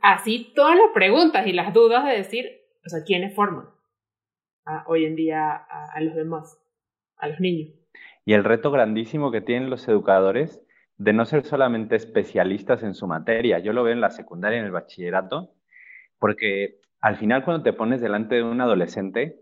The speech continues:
Speaker 2: al adolescente le interesa el sentido de su vida. Eh, si bien el profesor de biología, de matemáticas, de historia, te prometo que quizás no siente el mismo interés por ninguna de esas materias,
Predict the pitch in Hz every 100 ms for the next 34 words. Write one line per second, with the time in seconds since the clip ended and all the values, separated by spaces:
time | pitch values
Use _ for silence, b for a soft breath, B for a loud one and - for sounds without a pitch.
0 | _ 107 110 110 107 117 127 175 165 123
1 | 92 202 151 - 101 107 120 123 - 82
2 | 104 87 - _ _ _ b b b _
3 | _ 120 110 107 104 123 117 131 156 151
4 | 147 135 123 123 107 98 - - 90 87
5 | 95 98 107 104 104 92 87 95 90 113
6 | 104 104 - 110 113 127 147 143 98 101
7 | 127 123 - 127 123 127 127 - - 113
8 | 107 107 113 110 123 107 104 101 - 104
9 | 98 98 113 113 113 98 90 90 92 123
10 | 151